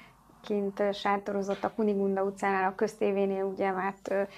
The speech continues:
a független képviselő arra szeretné fölhívni a figyelmet, hogy addig, ö, startvonalhoz se tudnak állni az ellenzéki politikusok, amíg a Köztévé úgy működik, ahogy, és, ö, szerette volna, hogyha ezt, ö,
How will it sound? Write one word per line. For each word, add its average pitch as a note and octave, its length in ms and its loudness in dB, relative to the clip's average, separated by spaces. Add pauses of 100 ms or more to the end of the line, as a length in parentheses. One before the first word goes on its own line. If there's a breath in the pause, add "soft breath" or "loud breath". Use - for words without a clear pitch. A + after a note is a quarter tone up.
(160 loud breath)
a G3+ 80 -2
független G3+ 680 0
képviselő G#3+ 520 0
arra G3+ 200 4
szeretné G3+ 340 0
fölhívni G3+ 460 0
a G3 60 2
figyelmet, G3+ 480 0
hogy G3+ 120 0
addig, G3 380 0
ö, G3+ 240 2 (1000)
startvonalhoz G#3 680 4
se G#3 160 -4
tudnak G3 380 -2
állni G3 300 4
az G3 140 -2
ellenzéki G3+ 600 0
politikusok, G3+ 720 -2
amíg G3 360 -2
a G3 220 0
Köztévé G3+ 540 -2
úgy G3+ 180 -4
működik, G3+ 500 -6
ahogy, G#3+ 340 -2
és, - 180 -16 (540 loud breath)
ö, - 60 -8 (380)
szerette G3 360 0
volna, G3+ 300 -2
hogyha G3+ 360 -2
ezt, - 300 -6
ö, A3 40 -4